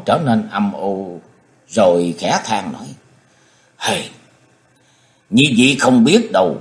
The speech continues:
gần đây xảy ra một chuyện vô cùng to tát, làm rung chuyển cả võ lâm hay sao?"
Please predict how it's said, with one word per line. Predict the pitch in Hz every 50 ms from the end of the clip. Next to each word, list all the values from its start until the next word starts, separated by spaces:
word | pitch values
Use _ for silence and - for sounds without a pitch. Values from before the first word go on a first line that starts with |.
| - - _ - -
gần | 113 107 101 101 104
đây | 120 135 139
xảy | - - - - 180 247 -
ra | - 135 127
một | 110 87 90 90 - -
chuyện | - 98 113 131 127 107
vô | 120 135 127 113 -
cùng | - 85 78 73 71 71
to | - 107 107 95 87 -
tát, | - 135 170 208 - - -
làm | - 76 - - - 131 139 123
rung | - 143 143 117 110 - -
chuyển | - 95 135 190 -
cả | - 143 131 113
võ | 107 107 165
lâm | 127 98 90 78
hay | - 90 71
sao?" | - - 90 80